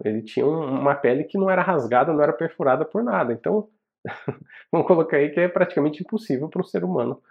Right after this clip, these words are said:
comum realizar esse feito. E Hércules foi lá e fez, né? Esse foi um dos feitos, enfim, ele fez vários outros, no caso doze, praticamente todos impossíveis para um ser humano comum.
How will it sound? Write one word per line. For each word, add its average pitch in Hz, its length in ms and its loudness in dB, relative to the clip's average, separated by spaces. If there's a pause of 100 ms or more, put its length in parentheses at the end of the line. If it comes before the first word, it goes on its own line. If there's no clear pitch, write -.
(140)
comum 175 440 2 (300)
realizar 151 340 4
esse 127 180 -4
feito. - 480 -6
E 127 80 2
Hércules 120 320 0
foi 147 180 0
lá 113 300 0
e - 60 -6
fez, - 540 -10 (500)
né? - 200 -4
Esse - 200 0
foi 180 180 6
um 180 100 10
dos 135 160 2
feitos, - 260 0
enfim, 104 360 -2
ele 101 100 -2
fez 107 200 -2
vários 135 300 2
outros, 135 440 -4 (200)
no 117 120 -4
caso 117 280 2
doze, 139 380 2 (360)
praticamente 131 480 2
todos 135 440 0
impossíveis 147 520 -4
para 147 120 -6
um 143 40 -8
ser 147 180 0
humano 143 240 0
comum. 143 340 -4